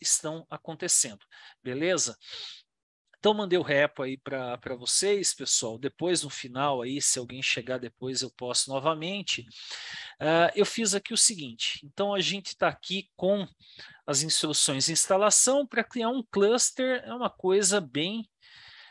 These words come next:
bem tranquila. Você dá um kind create cluster aqui, né? Vamos chamar o nosso cluster de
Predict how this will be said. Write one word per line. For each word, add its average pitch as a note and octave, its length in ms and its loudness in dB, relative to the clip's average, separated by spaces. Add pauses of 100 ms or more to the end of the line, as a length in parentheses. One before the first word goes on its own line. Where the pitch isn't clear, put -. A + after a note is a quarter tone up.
(160)
bem F3 200 -2
tranquila. D3+ 800 -2 (220)
Você E3 640 2
dá D3 140 -2
um D#3+ 120 -2
kind F3 460 0
create D#3 480 -4
cluster D3 640 0
aqui, F#3 480 -8
né? C3+ 220 -2
Vamos D3+ 260 -6
chamar C#3 560 0 (440)
o B2+ 40 -16
nosso C3+ 380 -2
cluster C3+ 580 -2
de A#2+ 480 -8